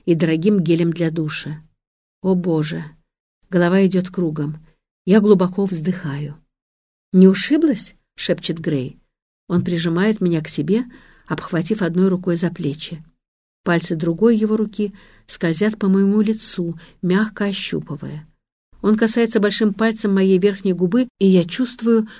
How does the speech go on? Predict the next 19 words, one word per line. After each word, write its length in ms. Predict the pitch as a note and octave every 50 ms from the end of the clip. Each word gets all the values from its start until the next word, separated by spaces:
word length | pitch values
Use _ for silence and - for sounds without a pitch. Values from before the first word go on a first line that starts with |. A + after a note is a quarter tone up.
| - - - _ _
что 260 | - - - - G3
у 260 | F#3+ F#3+ F#3 F#3+ F#3+ F#3
него 340 | F#3 F#3 F3+ F3 G#3 A#3
остановилось 720 | - G3+ G#3+ - - F#3+ F#3 F#3 F#3 F#3 G3+ G3 G3 F#3+ F3+
дыхание. 680 | F#3+ G3+ F#3+ - F#3 E3 C#3+ C#3+ C#3+ C3 C#3 D#3 D#3 - _ _ _ _ _ _ _ _ _ _ _ _ _ _ _ _ _ _ -
Грей 220 | F3+ G#3+ B3+ A#3
смотрит 480 | - - G#3+ G#3+ B3 A#3+ A#3+ A3 A3 -
мне 140 | G#3 G3+
прямо 300 | G3 G3 G#3 G3+ G#3 G#3
в 60 | F#3+ F#3
глаза, 540 | F#3+ G#3+ G#3+ G3+ F3 D#3+ D3+ C3+ D3 D3+ - - - _ _ _ _ _ _ _
и 60 | F#3
я 160 | E3 G3 A3+
выдерживаю 680 | G3+ G3+ G3 D#3 G#3 A#3 A#3 G#3+ G#3 G#3+ F#3+ G#3 G#3 F#3+
его 240 | E3 F#3 F3 F#3 F#3
тревожный, 600 | F#3 F3+ F3 D#3+ D3+ F#3 G#3+ A3+ A3 G#3+ G#3 G#3
прожигающий 760 | - F#3+ F3+ E3 F3 E3 F3 F3 F#3 G3+ G3 F#3+ - G3+ F#3
насквозь 480 | F#3 F3 F3+ - - - F#3+ F#3 F3+
взгляд. 640 | F3 E3+ D#3+ D#3 - D#3+ D#3+ D3+ B2+ - - - -